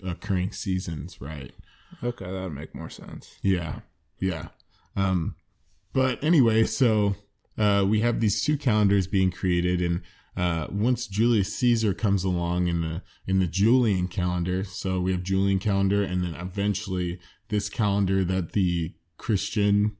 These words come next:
Speaker 1: like, the church is trying to create will be called the Gregorian calendar.
Speaker 2: Yeah.
Speaker 1: So Julius comes in,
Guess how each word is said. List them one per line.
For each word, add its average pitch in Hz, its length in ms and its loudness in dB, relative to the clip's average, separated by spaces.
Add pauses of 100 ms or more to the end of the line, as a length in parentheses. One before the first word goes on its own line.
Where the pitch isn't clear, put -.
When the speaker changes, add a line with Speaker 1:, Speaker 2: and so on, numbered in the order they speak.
(100)
Speaker 1:
like, 90 280 -4
the 98 180 0
church 113 440 0
is 113 160 -2
trying 113 180 0
to 110 60 0
create 113 460 0
will 95 140 2
be 87 120 2
called 92 240 -2
the 90 80 -2
Gregorian 85 560 -2
calendar. 65 500 -10
Speaker 2:
Yeah. 120 540 -12
Speaker 1:
So 101 280 0
Julius 120 460 2
comes 101 320 2
in, 90 300 2